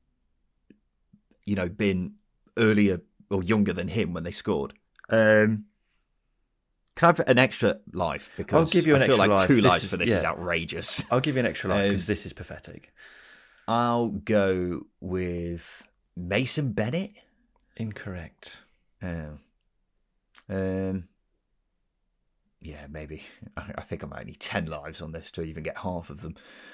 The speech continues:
Speaker 1: Um, I, I honestly have no idea, Justin. This is outrageously
Speaker 2: Right.
Speaker 1: hard. I will go with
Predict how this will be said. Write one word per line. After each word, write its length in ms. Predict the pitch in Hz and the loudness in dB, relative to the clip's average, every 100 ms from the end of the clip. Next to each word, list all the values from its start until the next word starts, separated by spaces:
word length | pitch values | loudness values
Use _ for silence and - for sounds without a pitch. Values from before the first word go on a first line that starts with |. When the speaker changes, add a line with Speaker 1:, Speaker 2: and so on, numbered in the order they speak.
| - _ _ - | -20 _ _ 0
Speaker 1:
Um, 420 | 110 110 110 107 131 | 2 4 2 2 4
I, 300 | 120 117 101 | 4 4 2
I 60 | - | 2
honestly 340 | 110 92 80 | 0 0 -4
have 140 | 80 82 | -6 -6
no 160 | 82 80 | -4 -4
idea, 280 | 76 78 | -6 -10
Justin. 300 | 73 85 87 | -12 -10 -4
This 160 | 107 104 | -2 -2
is 80 | 80 | -2
outrageously 720 | 80 90 85 80 82 - 123 | -6 -4 -4 -4 -6 -2 2
Speaker 2:
Right. 140 | 120 | 4
Speaker 1:
hard. 160 | 87 82 | 2 -4
I 380 | 107 104 107 98 | -4 -2 -2 -4
will 360 | 92 95 92 90 | -2 -2 -2 -6
go 520 | - 101 90 85 85 | -6 -2 -2 -2 -6
with 960 | 85 82 92 87 87 92 92 90 85 | -10 -6 -4 -4 -4 -4 -6 -6 -8